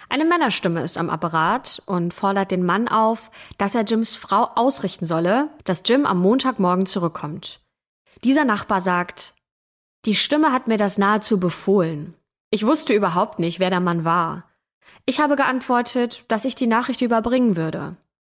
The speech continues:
Dann hat der Anrufer plötzlich aufgelegt.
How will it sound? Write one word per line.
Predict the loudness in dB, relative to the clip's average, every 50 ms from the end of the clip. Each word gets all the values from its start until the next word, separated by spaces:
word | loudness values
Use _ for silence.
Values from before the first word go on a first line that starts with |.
| _ _ -6
Dann | -2 -2 0 0 0 0
hat | 0 0 0
der | 0
Anrufer | 0 0 0 -2 -2 -2 -2 -4
plötzlich | -2 0 -2 -2 -2 -2 0 0 0
aufgelegt. | 0 -2 -2 -6 -6 -6 -6 -8 -10 -12 -14 -14 -14